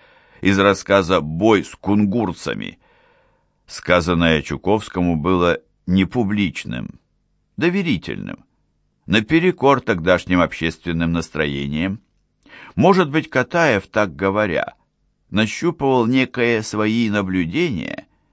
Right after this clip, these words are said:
ведь он там побывал, пускай туристом, оторвавшимся от делегации, пускай недолго, но в гулаге. И ещё.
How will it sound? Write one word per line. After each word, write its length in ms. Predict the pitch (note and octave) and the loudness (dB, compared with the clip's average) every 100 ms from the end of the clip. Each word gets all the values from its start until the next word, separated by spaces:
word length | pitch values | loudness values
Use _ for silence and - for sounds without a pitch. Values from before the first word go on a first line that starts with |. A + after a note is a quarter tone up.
| _ _ _ | _ _ _
ведь 260 | D#2+ F#2+ G#2+ | 0 0 4
он 200 | C3+ C3+ | 2 2
там 240 | - F2+ | 0 0
побывал, 680 | - A#2+ F#2 F#2 F2 C#3+ C3 | 2 2 4 2 2 2 2
пускай 440 | - F#2 - F2+ | -2 -6 0 0
туристом, 760 | D2+ E2 D2+ G#2 G#2 - F2 D2 _ _ | 0 -4 -2 -2 -4 -2 -2 -2 _ _
оторвавшимся 840 | - F2 F2 E2+ E2+ - D#2+ - D#2+ | -4 0 2 2 0 -2 -6 -2 -2
от 100 | D#2 | -2
делегации, 720 | E2 D#2 C#2+ E2+ E2 - D#2 | -2 -2 0 0 0 -4 -4
пускай 400 | F#2+ F2 F#2 E2+ | -4 -2 0 0
недолго, 640 | D#2 D2 C#2 G2+ F2+ D#2 | 0 -2 -2 -4 -2 0
но 300 | D#2+ F2 - - | 2 2 0 -8
в 120 | E2+ | -6
гулаге. 840 | F2 G2+ D#2 F2 A2 - G1+ - _ _ _ _ _ _ _ _ | -2 0 2 2 2 -2 -10 -10 _ _ _ _ _ _ _ _
И 120 | G2 | 2
ещё. 520 | A#3+ - - A1 - | 2 0 -4 -6 -8